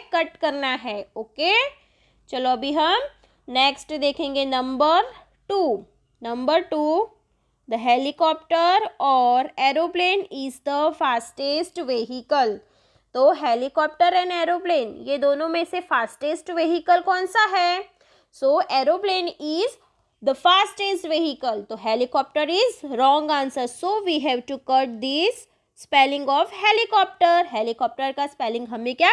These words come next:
करना है? स्ट्राइक आउट कर देना है। चलो अभी हम देखेंगे नेक्स्ट नंबर थ्री। A train or bus has many wheels। तो चलो बताओ, ट्रेन को ज़्यादा व्हील्स होते हैं, many wheels होते हैं या बस को?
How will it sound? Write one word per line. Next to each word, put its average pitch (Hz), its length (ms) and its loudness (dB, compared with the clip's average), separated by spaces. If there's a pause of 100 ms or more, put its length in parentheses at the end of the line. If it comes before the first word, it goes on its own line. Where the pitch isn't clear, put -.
करना 370 340 2
है? 403 200 2
स्ट्राइक 370 540 0
आउट 311 280 2
कर 262 220 -2
देना 240 340 -4
है। 208 200 -8 (580)
चलो 240 260 -2
अभी 233 260 0
हम 285 180 -4
देखेंगे 285 460 -2
नेक्स्ट 370 480 0
नंबर 254 640 0 (120)
थ्री। 466 220 0 (1900)
A 254 180 0
train 381 540 2 (100)
or 269 180 0 (180)
bus 311 480 0
has 269 320 -2
many 240 480 -2 (400)
wheels। 269 500 0 (260)
तो 214 60 -12
चलो 254 280 -4
बताओ, 311 680 4 (640)
ट्रेन 247 220 -4
को 311 180 0
ज़्यादा 311 340 2
व्हील्स 339 280 -2
होते 339 240 4
हैं, 359 180 2
many 311 380 -2
wheels 359 220 -2
होते 339 260 -2
हैं 349 480 4
या 302 140 -2
बस 311 320 -2
को? 339 480 0